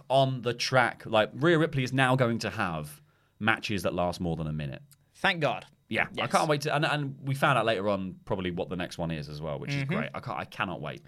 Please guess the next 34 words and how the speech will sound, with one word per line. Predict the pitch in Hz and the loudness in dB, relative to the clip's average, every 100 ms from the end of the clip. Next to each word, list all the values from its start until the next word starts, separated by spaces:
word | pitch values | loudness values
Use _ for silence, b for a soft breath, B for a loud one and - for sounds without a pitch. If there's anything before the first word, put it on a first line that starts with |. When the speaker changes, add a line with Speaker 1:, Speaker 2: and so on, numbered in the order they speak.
| B B B B | B B B B
Speaker 2:
Yep, | 185 - - - | 6 6 0 -2
should | - 160 | 4 6
be | 151 | 6
really, | 143 | 4
really | 139 135 135 | 4 4 10
good. | 254 220 - b b | 10 10 2 b b
And | 139 139 | 2 4
that | 165 | 2
was | 156 139 | 0 -2
the | 135 | 2
first | 170 156 147 | 4 4 4
of | 196 202 214 | 0 -2 -8
many | 240 294 349 359 285 220 165 | -10 -6 0 6 6 6 2
post-match | 151 135 - 127 - | 2 -2 -2 -6 -2
promos | 160 147 143 131 | 0 2 2 -2
we | 127 | -2
get | 120 - | -2 -4
on | 120 113 | -6 -4
Speaker 1:
Mm-hmm. | 123 | -2
Speaker 2:
this | 123 | -2
show. | - 175 180 147 117 B B B | 0 2 4 4 0 B B B
Uh, | 151 151 | 6 6
the | 165 | 4
commentary | 262 214 220 | 2 2 2
puts | 185 196 | 6 8
over | 196 196 | 8 8
the | 165 | 6
big | 147 175 165 - | 8 8 8 0
press | - 180 - | 2 2 2
conference | - 170 160 175 185 - | 0 -2 0 -2 -2 -2
that's | - 151 - | -6 -6 -4
happening | 151 - 160 156 156 147 | -6 -2 -2 0 -2 -4
tomorrow. | - 147 160 160 | -2 2 2 4
Speaker 1:
Sports | 175 | 2